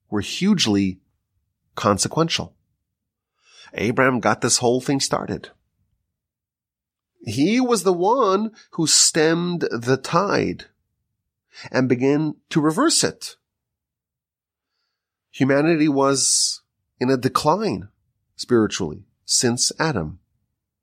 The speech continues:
Abraham launched the movement of monotheism that eventually changed the whole world.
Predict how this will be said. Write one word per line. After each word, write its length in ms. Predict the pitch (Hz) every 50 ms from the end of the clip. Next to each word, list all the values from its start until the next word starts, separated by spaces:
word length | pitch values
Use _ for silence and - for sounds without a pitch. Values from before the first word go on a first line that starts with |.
| _ _ _ _ _ _ _ _ _ _ _ _ _ _ _ _ _ _ _ _ _ _ _ _ _ _ _ _ _ _ _ _ _ _ -
Abraham 520 | 123 120 131 127 117 110 98 92 87 90
launched 540 | 95 95 95 92 92 95 98 92 - - - - -
the 80 | 92 104
movement 640 | 101 101 113 131 139 107 95 90 87 87 - -
of 140 | - - 92
monotheism 880 | 101 104 110 139 170 170 127 - - 87 87 87 87 85 87 101 110 - _ _ _ _ _ _ _ _ _ -
that 520 | - - 107 104 101 104 - _ - - -
eventually 480 | - 104 95 107 110 117 - - 98 98
changed 360 | 95 - - 95 95 95 -
the 80 | 98 92
whole 180 | 95 101 107
world. 440 | 120 151 175 147 107 - - - -